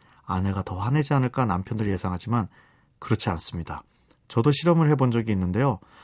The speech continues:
아내의 화가 잘 풀리지 않을 때 "여보, 내 잘못이고 다시는 이런 일 없을 것이고 벌금으로 십만 원 줄게." 이렇게 이야기하니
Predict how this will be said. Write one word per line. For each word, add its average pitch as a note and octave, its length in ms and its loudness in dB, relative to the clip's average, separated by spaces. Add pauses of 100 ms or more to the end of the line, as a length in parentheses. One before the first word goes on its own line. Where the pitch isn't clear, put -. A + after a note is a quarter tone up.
(100)
아내의 C#3 380 4
화가 C#3 280 4
잘 A#2 180 -2
풀리지 D3+ 340 -2
않을 G#2 180 2
때 A#2 280 0 (420)
"여보, B2 220 6
내 A2+ 120 8
잘못이고 B2+ 680 2 (180)
다시는 C#3+ 440 2
이런 B2 240 4
일 B2+ 100 2
없을 G#2 220 -2
것이고 A2+ 500 0 (300)
벌금으로 C3 480 2
십만 D#3+ 340 4
원 D3 100 6
줄게." G2+ 420 0 (420)
이렇게 D3 320 4
이야기하니 A#2 640 2